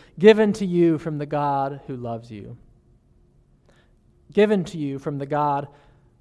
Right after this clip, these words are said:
who perhaps is concerned about you, concerned about the pace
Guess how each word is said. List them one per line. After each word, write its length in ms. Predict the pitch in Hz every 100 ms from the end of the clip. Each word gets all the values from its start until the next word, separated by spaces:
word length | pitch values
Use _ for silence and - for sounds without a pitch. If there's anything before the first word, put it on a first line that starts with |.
| _
who 140 | - 208
perhaps 580 | 202 170 233 247 - -
is 160 | 214 208
concerned 640 | - 180 - 180 160 143
about 300 | 131 127 120
you, 440 | 123 123 127 147 156 - - _ _ _ _ _
concerned 640 | 180 170 - 233 240 220
about 320 | 190 180 175
the 60 | 151
pace 680 | - 185 180 185 - -